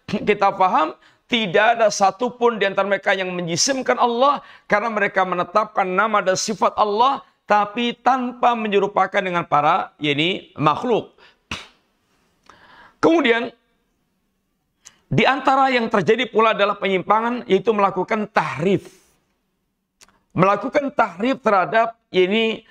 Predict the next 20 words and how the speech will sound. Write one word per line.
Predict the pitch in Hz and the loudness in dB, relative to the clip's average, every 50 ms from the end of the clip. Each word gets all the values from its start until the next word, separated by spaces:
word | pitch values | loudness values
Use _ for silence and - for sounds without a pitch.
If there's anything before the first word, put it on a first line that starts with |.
| _ _ | _ _
sifat | - - - 214 202 - - 196 202 214 208 - - - - | -6 -4 -2 -2 -2 -2 0 0 0 0 0 -4 -12 -10 -4
nuzulnya | 165 190 185 170 - 208 214 220 208 190 - | 0 0 0 2 2 2 2 2 0 0 0
Allah | - 180 170 180 190 185 | 0 0 2 2 2 2
Subhanahu | 180 - 175 160 156 156 147 139 | 0 -2 -2 0 0 0 0 -2
wa | 135 - | -2 0
taala. | 143 120 113 107 - - - _ _ _ _ _ _ _ _ _ _ _ _ _ _ _ _ _ _ _ _ _ _ _ _ - - - - - - - _ _ _ _ | 0 0 0 -4 -6 -10 -14 _ _ _ _ _ _ _ _ _ _ _ _ _ _ _ _ _ _ _ _ _ _ _ _ -20 -20 -20 -20 -20 -20 -20 _ _ _ _
Apa | - 269 320 - 269 247 240 240 | 0 0 2 2 0 0 0 -2
tahrifnya | 226 180 165 208 214 175 - 196 202 185 165 | -4 -4 -2 -4 -4 -2 -2 -2 -2 -2 -2
itu? | - 185 196 208 214 214 - - - _ - | 0 0 0 0 0 -2 -6 -10 -6 _ 2
Oh, | 208 240 262 285 285 | 4 4 4 2 2
yang | 269 240 226 220 214 - | 0 0 -2 -2 -4 -2
turun | - 202 196 196 240 240 220 | 0 0 2 2 0 0 -2
itu | 214 - 294 | -6 -6 -6
bukan | 226 180 220 226 - 247 247 247 - | -4 -2 -4 0 0 0 0 0 0
Allah. | 262 277 302 302 320 294 285 277 262 247 240 220 190 - - _ _ _ _ _ _ _ _ _ _ _ _ _ _ | 0 0 0 2 2 2 2 2 2 0 0 -2 -6 -12 -18 _ _ _ _ _ _ _ _ _ _ _ _ _ _
Tapi | _ - 208 208 208 277 285 | _ 0 0 0 0 -2 -2
yang | 269 247 240 | -2 -2 -2
turun | 247 220 226 254 277 - | -2 0 0 0 0 0
adalah | - 220 190 190 196 226 254 254 233 - _ | -2 -2 0 0 0 2 0 0 -4 -6 _
amrullah, | - 226 233 220 220 214 226 240 240 240 233 226 240 240 202 160 | -2 -2 -2 -4 -4 -2 0 0 0 0 -2 0 0 -2 -2 -2